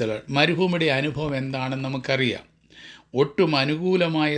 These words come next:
സാഹചര്യമുള്ള ഒരു സ്ഥലമല്ല മരുഭൂമി. വളരെ പ്രയാസമുള്ള, പ്രതികൂലങ്ങളുള്ള സാഹചര്യങ്ങളാണ് മരുഭൂമിയുടെ അവസ്ഥയെ കാണിക്കുന്നത്. മരുഭൂമിയുടെ അനുഭവം അതാണ്. അതോടൊപ്പം തന്നെ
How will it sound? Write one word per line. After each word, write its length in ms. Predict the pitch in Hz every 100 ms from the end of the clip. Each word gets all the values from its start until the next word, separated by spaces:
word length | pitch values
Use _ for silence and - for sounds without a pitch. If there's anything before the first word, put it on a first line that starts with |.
| 135
സാഹചര്യമുള്ള 500 | 127 127 147 147 143 139
ഒരു 100 | 135
സ്ഥലമല്ല 600 | - 120 135 139 127 147 147 143 120 117
മരുഭൂമി. 560 | 123 123 135 117 117 95 - _ _ _ _ _ _ - - _ _ _ _ _
വളരെ 420 | 135 123 143 151 151 151 _ _ _ -
പ്രയാസമുള്ള, 840 | 117 127 147 160 - 160 135 135 139 - - _
പ്രതികൂലങ്ങളുള്ള 960 | 113 127 143 160 160 156 143 139 135 135 127
സാഹചര്യങ്ങളാണ് 920 | 117 110 120 143 139 135 131 127 131 131 - _
മരുഭൂമിയുടെ 560 | 120 127 127 131 127 127 120
അവസ്ഥയെ 420 | 127 - 127 123 -
കാണിക്കുന്നത്. 800 | 120 123 120 131 120 117 117 113 95 _ 120
മരുഭൂമിയുടെ 440 | 113 120 120 117 117
അനുഭവം 340 | 123 120 117 117
അതാണ്. 380 | 113 113 110 101 85 _ - - - - - 98
അതോടൊപ്പം 800 | 110 151 151 135 107 104 - 196 185
തന്നെ 320 | 147 113 110